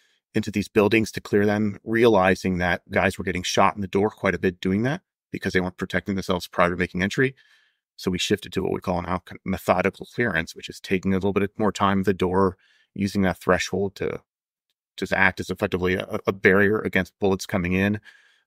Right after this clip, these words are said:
clear ninety percent of that room for make, make entry, and then make our entry, right? So going over there is just a, a massive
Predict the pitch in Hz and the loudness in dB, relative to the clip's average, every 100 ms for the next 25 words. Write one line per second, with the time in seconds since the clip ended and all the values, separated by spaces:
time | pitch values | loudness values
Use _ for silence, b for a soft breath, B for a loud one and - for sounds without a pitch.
0 | - - 123 110 104 101 98 92 - 101 | -6 4 6 8 6 4 2 -2 -2 -2
1 | 90 - 104 101 - 101 95 92 - 101 | -2 0 0 0 0 0 2 2 2 0
2 | 95 101 95 95 95 92 90 - 80 76 | 2 0 0 -2 -2 -6 -6 -6 -8 -8
3 | - - 95 - 92 82 b b b b | -12 -10 -8 -2 -2 -2 b b b b
4 | _ _ _ _ _ - 117 113 120 113 | _ _ _ _ _ -20 0 4 6 4
5 | 107 104 90 76 85 - 98 - 98 82 | 4 2 2 0 -2 -4 -10 -6 -6 -4
6 | 78 _ _ _ _ _ - 101 101 104 | -8 _ _ _ _ _ -8 -2 2 2
7 | 104 95 78 - | 0 -4 -4 -8